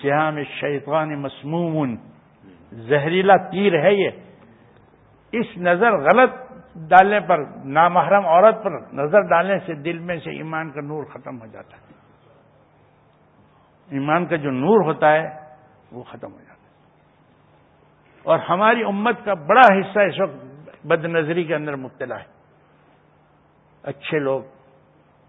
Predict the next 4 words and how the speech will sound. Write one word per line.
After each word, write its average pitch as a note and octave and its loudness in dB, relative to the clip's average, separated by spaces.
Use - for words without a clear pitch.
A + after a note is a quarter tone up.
سمجھدار C3+ 0
قسم C#3+ -6
کے C3 -6
لوگ، B2+ -8